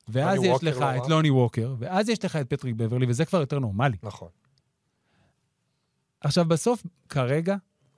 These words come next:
Speaker 1: הנה, אנחנו נכנסנו, מהרגע שבחרנו את הלייקרס, הם הפסידו פעמיים בשני הלילות האחרונים.
Speaker 2: אבל צריך להגיד למה.
Speaker 1: די-, ברור, דייוויס נפצע. ובוא נדבר דייוויס, כי
Speaker 2: גם, אה,
Speaker 1: בסוף
Speaker 2: לברון לא שיחק הלילה.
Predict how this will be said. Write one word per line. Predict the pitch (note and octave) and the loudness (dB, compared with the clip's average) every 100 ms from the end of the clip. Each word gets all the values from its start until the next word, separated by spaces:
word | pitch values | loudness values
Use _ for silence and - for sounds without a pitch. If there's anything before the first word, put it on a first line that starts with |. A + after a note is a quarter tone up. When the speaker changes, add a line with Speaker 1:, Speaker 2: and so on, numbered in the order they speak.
| D3+ | -2
Speaker 1:
הנה, | D3 | 2
אנחנו | C3 D3 D3+ | 2 2 0
נכנסנו, | B2+ C#3+ C3 | 0 0 0
מהרגע | A#2 C3 D#3 | 0 0 0
שבחרנו | D3 B2 B2+ C#3+ C3+ | 0 0 0 0 2
את | |
הלייקרס, | B2 D#3 D#3+ | 0 0 -2
הם | C3 | -2
הפסידו | A#2 C3 | -2 -2
פעמיים | A#2 A2 A#2+ | -2 -2 -2
בשני | A2+ B2+ | -2 -2
הלילות | A#2 A2 A2 | -2 -2 -2
האחרונים. | G#2+ - G#2+ C#3+ D#3 | -6 -4 0 0 0
Speaker 2:
אבל | D#3 C#3+ | -2 -2
צריך | D3+ | -4
להגיד | D3 C3+ B2 | -4 -4 -4
למה. | G#2 A2+ | -4 -4
Speaker 1:
די-, | A#2+ B2 | -4 -2
ברור, | B2 A2 F#2+ | -2 -2 0
דייוויס | B2 C3 B2 | 0 0 0
נפצע. | A2+ - F#2+ - | -4 -4 -12 -4
ובוא | E3+ B3 | 0 2
נדבר | B3 A#3 G#3 | 2 2 4
דייוויס, | F#3+ E3+ | 2 2
כי | E3 | 4
Speaker 2:
גם, | E3+ | 4
אה, | E3 | 6
Speaker 1:
בסוף | E3 | 6
Speaker 2:
לברון | D#3 D#3 | 6 6
לא | D#3 | 4
שיחק | - C#3 C3 | 2 0 2
הלילה. | A2+ G#2+ | 0 -2